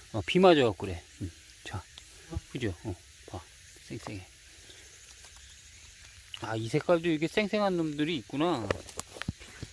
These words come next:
자, 아. 어우, 봐보세요. 음, 쌩쌩하죠? 비 맞았어.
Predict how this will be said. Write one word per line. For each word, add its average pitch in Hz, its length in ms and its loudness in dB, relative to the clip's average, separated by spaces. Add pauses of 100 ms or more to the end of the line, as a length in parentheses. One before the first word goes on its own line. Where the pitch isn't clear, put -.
(840)
자, - 120 10 (300)
아. - 540 -2 (920)
어우, 139 1120 6 (420)
봐보세요. 95 400 -6 (340)
음, 95 120 -12 (200)
쌩쌩하죠? 180 540 -4 (840)
비 - 120 -4
맞았어. 139 480 0